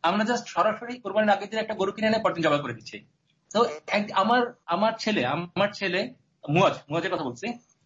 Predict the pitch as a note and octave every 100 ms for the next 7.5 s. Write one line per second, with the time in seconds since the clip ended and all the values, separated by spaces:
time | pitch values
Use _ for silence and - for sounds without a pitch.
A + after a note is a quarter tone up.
0 | _ G3+ E3 E3+ A#3+ A#3+ C4 B3+ B3 A3
1 | G3 A3 - B3 A3+ G#3 G#3 A3 E3+ -
2 | F3 A#3+ - _ _ - F#3 D3 D#3+ A3+
3 | A#3+ - _ _ _ _ - C4 C4+ C#4
4 | C4+ A3 F#3+ A3 A3+ A#3 G#3+ B3 D#3+ F#3+
5 | G3+ A#3 A3+ A3 A3+ A#3 G#3 G3 A3+ A3+
6 | A#3 F#3+ G#3+ A3 F#3 F3+ G#3 G#3 F#3+ G3+
7 | F#3+ F3 D3+ A#2+ G2+